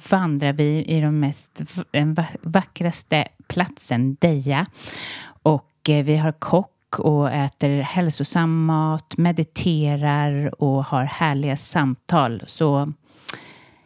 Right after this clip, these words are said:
häng med i maj helt enkelt. Så signa upp, eller vad säger jag, skicka en intresseanmälan till carolinnorbeli dot com. Till det här avsnittet har jag intervjuat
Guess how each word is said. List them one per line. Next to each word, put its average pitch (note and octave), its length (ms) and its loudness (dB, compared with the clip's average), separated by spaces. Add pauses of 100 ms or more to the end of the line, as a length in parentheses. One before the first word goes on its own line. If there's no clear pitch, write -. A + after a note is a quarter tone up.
häng F#3+ 500 0
med F3+ 600 0 (140)
i C#3+ 320 2
maj E3+ 540 2
helt A#2+ 380 -2
enkelt. A#2 560 -2
Så B2+ 340 0
signa F3 640 0
upp, - 340 -4
eller C#3+ 460 2
vad F3+ 140 4
säger D3 320 0
jag, B2 80 -2
skicka - 380 0
en D3+ 280 0
intresseanmälan C#3 1000 0
till - 140 -12
carolinnorbeli C3+ 840 0
dot - 300 -10
com. - 340 -2 (840)
Till G#3+ 140 0
det A3+ 60 4
här B3 320 2
avsnittet C3+ 600 -4
har C#3+ 80 -2
jag C3 100 0
intervjuat B2+ 720 -4